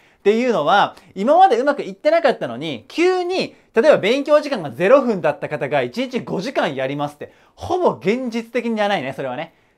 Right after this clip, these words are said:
一日はいけるかもしんない。でも七日間はできんよ、きっと。なかなか。だから、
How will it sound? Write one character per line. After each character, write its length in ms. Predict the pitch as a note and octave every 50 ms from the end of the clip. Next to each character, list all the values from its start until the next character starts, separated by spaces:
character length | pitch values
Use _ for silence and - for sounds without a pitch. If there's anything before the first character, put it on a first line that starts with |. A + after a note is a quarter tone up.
| _ -
一 200 | B3+ A#3 A#3+ -
日 280 | G#4+ A4+ A4 - A4
は 100 | G#4 C#4
い 60 | F3+ F3+
け 100 | F#3+ F#3+
る 80 | G3
か 80 | G3 E3+
も 80 | C#3+
し 140 | C3+ - D3
ん 40 | C3
な 120 | B2 A2
い。 40 | G#2 C#3+
で 100 | G3 F#3+
も 80 | D#3+
七 240 | D3+ E3+ G#3+ C#4+ D4+
日 100 | D#4 D4+
間 140 | D4 G#3+ C#3
は 60 | A#2
で 180 | A2 D3 D3 D3
き 180 | - - G#4+ D4
ん 40 |
よ、 100 | F3+ B2+
き 120 | A#2+ - -
っ 20 | _ _
と。 180 | - - - _ _ _ _ _ -
な 140 | D3 C#3+
か 140 | C#3+ - D3+
な 100 | C#3+ C3+
か。 200 | B2 C#3+ - - _ _ _ _ _ _ _
だ 140 | - G#3 G#3+
か 80 | G#3+ F#3+
ら、 320 | F#3+ F#3+ F#3+ F3+ C#3 -